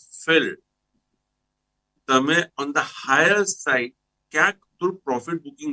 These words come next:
વિચારી શકો છો. Means if you have taken or intraday traders માટે ત્યાં તમે થોડું put buy કરી શકો છો with strict stop loss of this gap fill. આ ગેપ ફિલ થઈ જાય તો શોર્ટ સેલિંગ ના ચાલે.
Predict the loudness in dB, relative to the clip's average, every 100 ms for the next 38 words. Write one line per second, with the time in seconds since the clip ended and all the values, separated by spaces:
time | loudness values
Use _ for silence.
0 | -6 -6 -4 -6 -8 -16 _ _ _ -18
1 | -14 -14 -16 -18 -10 -10 -8 -10 -10 -10
2 | -8 -6 -6 _ _ -10 -6 -6 -6 -6
3 | -8 -6 -6 -4 -6 -6 -10 -16 _ _
4 | _ _ _ -2 -2 -2 0 0 0 -4
5 | -8 _ -8 -6 -6 _ -2 -2 -4 -8
6 | -6 -10 -12 -14 -14 -10 -8 -2 0 0
7 | -4 -6 -2 -2 -2 -6 -6 -8 -6 -6
8 | -6 -8 -6 -6 -8 -8 _ -10 -10 -14
9 | _ _ _ _ _ _ -4 -2 -4 -2
10 | 0 0 0 0 0 -2 -6 -4 -2 -2
11 | -6 _ _ -20 -6 -2 0 0 0 0
12 | 0 -2 -4 -6 -8 -8 -12 -20 -20